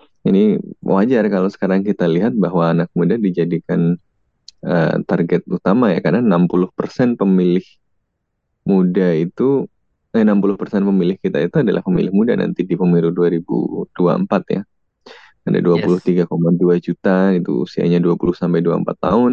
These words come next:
Speaker 1: dua puluh lima sampai dua puluh sembilan tahun itu dua puluh satu koma sembilan juta, tiga puluh sampai tiga puluh empat tahun itu dua satu koma satu juta. Yang di atasnya, eh,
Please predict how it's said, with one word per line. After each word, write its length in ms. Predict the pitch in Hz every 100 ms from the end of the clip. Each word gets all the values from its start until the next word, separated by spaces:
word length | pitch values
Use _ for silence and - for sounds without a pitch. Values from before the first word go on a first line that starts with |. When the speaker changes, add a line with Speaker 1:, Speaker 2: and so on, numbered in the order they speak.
| 117
Speaker 1:
dua 160 | 98
puluh 160 | 82 87
lima 160 | 82
sampai 240 | 85 87 82
dua 80 | 78
puluh 80 |
sembilan 200 | - 87 87
tahun 140 | 85 85
itu 60 | 90
dua 140 | 92 85
puluh 160 | 92
satu 280 | - - -
koma 180 | - - -
sembilan 280 | 90 85 -
juta, 320 | - - 101 107 110
tiga 240 | - -
puluh 220 | - 80 87
sampai 240 | 107 120
tiga 240 | 98 101
puluh 160 | 92 98
empat 240 | 95 87
tahun 320 | - - 120 165 - _ _ _ _ _ _ _
itu 80 | -
dua 240 | 107 101 92
satu 480 | - 90 - 92
koma 240 | - - -
satu 320 | - 87 87
juta. 560 | 85 - - 87 78 190 _ _ _ _ _ _ -
Yang 120 | 90
di 80 | 87
atasnya, 720 | 67 85 90 - 95 92 -
eh, 840 | - _ 90 82 80 - - 60